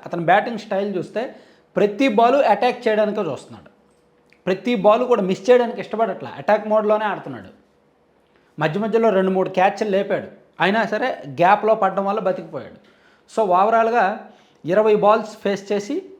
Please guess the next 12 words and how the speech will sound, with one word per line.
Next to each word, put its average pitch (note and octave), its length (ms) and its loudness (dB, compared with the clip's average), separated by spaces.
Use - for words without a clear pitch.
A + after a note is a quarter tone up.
ముప్పై E3+ 380 -4
నాలుగు F#3+ 300 -2
రన్స్ F#3 380 -6
చేసి F#3+ 180 -6
అవుట్ D#3+ 200 -6
అయ్యాడు, C#3 300 -8
అంటే E3 140 -10
సుమారుగా F3+ 400 -2
నూట E3 180 -2
డెబ్బై D#3+ 520 -2
స్ట్రైక్ C#3+ 360 -8
రేటు. A#2 220 -14